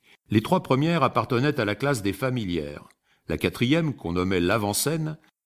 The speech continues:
attendu que les beautés visibles étaient chez elle un prospectus fort trompeur des beautés cachées,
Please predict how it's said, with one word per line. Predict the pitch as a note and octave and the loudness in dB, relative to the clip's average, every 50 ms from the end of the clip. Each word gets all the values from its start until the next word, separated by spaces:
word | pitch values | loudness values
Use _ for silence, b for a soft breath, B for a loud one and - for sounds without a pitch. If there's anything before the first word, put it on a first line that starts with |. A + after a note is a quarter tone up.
| _ _ - | _ _ -6
attendu | F#2+ - - A2 A2 G#2+ A#2+ B2+ | -2 0 0 0 2 2 0 0
que | B2+ - | 0 0
les | F#2+ F#2 F2+ | 0 0 0
beautés | F2 G2 G2+ F#2+ A2 G2+ | 0 -2 -2 -2 -2 -2
visibles | F#2 A2 A#2 G#2 G#2+ A#2 G#2 F#2 | -2 -2 -2 -2 -2 -2 0 0
étaient | F#2+ F2+ - F#2+ | 0 0 0 -2
chez | F2 - G#2 | -2 -2 -2
elle | F#2+ F2+ G2+ G2 F#2 | -2 0 0 0 0
un | E2+ E2 | -2 -6
prospectus | E2 - A#2+ A2 - - G#2+ G2+ - - - G#2 G2 - - | -6 -4 -4 -4 -2 -2 -4 -4 -4 -6 -8 -6 -6 -6 -6
fort | - - B2+ A#2 - | -4 -4 -4 -4 -4
trompeur | - A#2 A2+ G2+ G2+ A2 G#2+ G#2 F#2+ E2+ | -4 -4 -2 0 2 2 2 4 2 2
des | E2+ F2 | 0 -2
beautés | E2+ F2+ F2+ F2 - F2 - | 0 0 -2 -2 -4 -4 -4
cachées, | - A2+ A2+ - - F3 E3+ b | -4 -4 -2 -2 -2 -2 -4 b